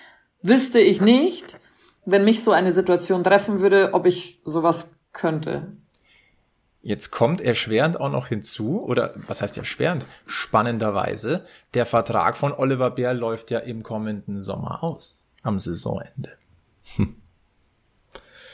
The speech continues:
Speaker 3: Tja.
Speaker 2: Also Oliver Bär ist jetzt auch schon wirklich eine Weile bei sechzig und der ist für mich, ähm, nicht nur, weil wir frisurentechnisch sehr nah beieinander sind, äh, schon auch mittlerweile ein, äh, ein Gesicht des T S V und, äh, ist ja auch ein,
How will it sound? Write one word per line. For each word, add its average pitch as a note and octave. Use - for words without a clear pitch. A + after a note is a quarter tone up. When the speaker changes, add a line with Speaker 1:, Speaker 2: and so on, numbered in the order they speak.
Speaker 3:
Tja. -
Speaker 2:
Also C#3+
Oliver D#3+
Bär E3+
ist E3+
jetzt D#3+
auch D#3
schon C#3+
wirklich C#3
eine A2+
Weile G#2+
bei F#2+
sechzig -
und A2+
der A2
ist A2+
für B2
mich, C3
ähm, A#2+
nicht D3
nur, C3+
weil A#2+
wir A#2
frisurentechnisch B2+
sehr B2
nah A#2
beieinander A2
sind, G#2+
äh, G#2+
schon A#2+
auch A2
mittlerweile A2
ein, G#2
äh, G2+
ein G#2+
Gesicht G#2+
des A#2
T G#2+
S F#2
V A#2+
und, A2
äh, A2
ist A2
ja A#2+
auch A#2+
ein, A2+